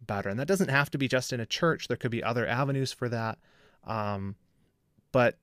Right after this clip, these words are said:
if you're just doing that so you can laze around, so you can waste time, you're missing the mark. You can serve God just fine working forty hours a week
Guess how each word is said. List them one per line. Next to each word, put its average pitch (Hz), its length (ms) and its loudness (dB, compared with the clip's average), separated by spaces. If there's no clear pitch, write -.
if 135 200 -2
you're 131 80 2
just 170 260 0
doing 139 240 2
that 120 260 -2
so - 100 -4
you 120 120 0
can 110 180 -2
laze 113 260 -2
around, 107 440 -2
so 113 100 -6
you 110 100 -4
can 107 260 -4
waste 120 540 0
time, 98 460 0
you're 120 160 2
missing 117 360 0
the 101 60 2
mark. - 360 -4
You 117 260 -2
can 151 380 0
serve 147 300 0
God 113 420 2
just - 300 0
fine 98 420 -4
working 117 300 -2
forty 110 380 0
hours 104 240 0
a 107 60 -2
week 92 380 -6